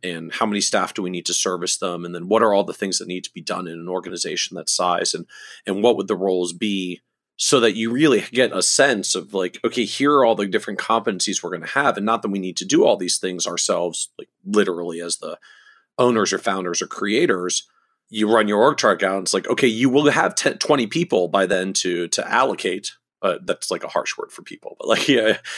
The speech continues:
as the business manager, like, you, you will have twenty, twenty people to allocate into all these different roles and needs and demands of the business. Now,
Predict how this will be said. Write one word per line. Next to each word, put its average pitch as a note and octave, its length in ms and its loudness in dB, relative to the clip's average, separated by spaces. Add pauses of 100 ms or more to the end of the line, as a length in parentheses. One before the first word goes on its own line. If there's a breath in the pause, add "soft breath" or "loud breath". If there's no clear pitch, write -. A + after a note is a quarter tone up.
(180 loud breath)
as C#3+ 100 4
the D3 80 4
business A#2+ 340 4
manager, G#2 300 0
like, G#2 140 0
you, A#2 120 4 (280 loud breath)
you D#3+ 80 8
will E3+ 80 10
have C#3+ 80 2
twenty, D#3 460 2 (260)
twenty C#3+ 260 4
people A#2+ 320 4
to G#2+ 60 4
allocate A2 480 4
into G2+ 180 0
all G#2 180 4
these G#2 180 0
different G2+ 360 0
roles G2+ 460 2
and F#2 160 -4
needs G2 320 -2
and F#2 120 -8
demands F#2+ 400 -6
of - 60 -12
the E2+ 60 -20
business. F#2+ 580 0
Now, G2+ 380 4